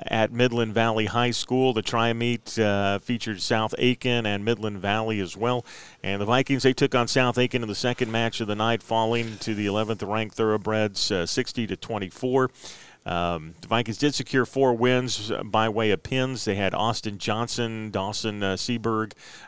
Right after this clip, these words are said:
uh, Jaden Turner, and Peyton Searles. Each scored six points apiece on their way to a pin. And then in the last match, uh, the Vikings battled Midland Valley as the Mustangs, uh, for second place. Um,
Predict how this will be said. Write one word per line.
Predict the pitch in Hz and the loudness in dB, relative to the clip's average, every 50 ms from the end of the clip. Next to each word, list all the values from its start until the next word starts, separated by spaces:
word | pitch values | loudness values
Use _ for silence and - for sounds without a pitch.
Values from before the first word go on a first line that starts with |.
| _ - | _ -14
uh, | - | -14
Jaden | - - 120 117 113 107 104 | -6 0 2 2 2 0 -4
Turner, | - - 113 110 110 110 104 101 | -6 -4 -4 0 0 2 2 2
and | 95 90 | 0 0
Peyton | - 113 117 92 92 98 | 0 0 0 0 -2 -6
Searles. | - - 120 117 117 123 120 120 113 - - - - _ _ _ _ | -2 -2 -2 0 0 -2 -2 -2 -2 -4 -4 -4 -8 _ _ _ _
Each | - 113 110 - - | -8 -8 -4 -4 -4
scored | - - 120 107 101 87 | -4 -2 -2 -2 -2 -2
six | - - - 110 - - | -4 -4 -4 -4 -4 -6
points | - - - 110 107 110 104 - | -10 -6 -4 -4 -4 -2 -4 -6
apiece | - - - 123 123 123 120 - - - - 101 | -8 -4 -2 -2 -2 0 0 0 0 0 0 0
on | 98 95 95 95 101 | 0 0 0 0 -2
their | 101 104 | -4 -4
way | 104 101 104 107 | -2 -2 -2 -2
to | 104 - 113 110 | -2 -2 -4 -4
a | 104 | -4
pin. | - - 113 110 107 110 104 _ _ - - - - - - _ _ | -2 -2 -4 -4 -4 -6 -8 _ _ -20 -20 -18 -18 -20 -20 _ _
And | - 92 92 95 104 | -4 -2 -2 0 0
then | 107 107 107 | 0 0 0
in | 107 101 | -2 -4
the | 98 | -2
last | 95 101 113 117 113 110 - 117 | 0 2 2 2 2 0 -2 -2
match, | 113 113 113 110 110 110 - - - 104 | -2 0 0 0 0 -2 -4 -8 -4 0
uh, | 104 98 98 98 95 98 | 0 2 2 2 2 0
the | 101 | 2
Vikings | 92 104 107 - 110 104 87 | 0 0 0 0 -4 -6 0
battled | 110 104 101 98 90 | 2 2 2 2 0
Midland | 98 107 107 98 101 101 95 95 85 | -2 -2 -2 -2 -2 -6 -6 -6 -4
Valley | 90 104 107 110 110 110 110 110 104 | 0 0 0 2 0 0 -2 -2 -4
as | 98 87 - - | -4 -6 -8 -8
the | - 92 | -6 -2
Mustangs, | 98 107 104 - - 113 107 104 104 101 104 101 - - - - - - - - - - _ - | -2 -2 -2 0 -2 0 0 0 0 -2 -4 -4 -6 -6 -6 -8 -18 -20 -20 -20 -20 -18 _ -6
uh, | 107 - - | -6 -6 -4
for | - 113 107 | -4 -4 -2
second | - - 120 110 - 101 | 0 0 0 0 0 -6
place. | - - 117 117 120 117 - - - - _ - - | -2 0 2 2 4 2 0 -2 -4 -8 _ -10 -6
Um, | 90 92 95 95 92 90 87 87 90 90 | -4 -2 -2 -2 -2 -2 -4 -6 -8 -12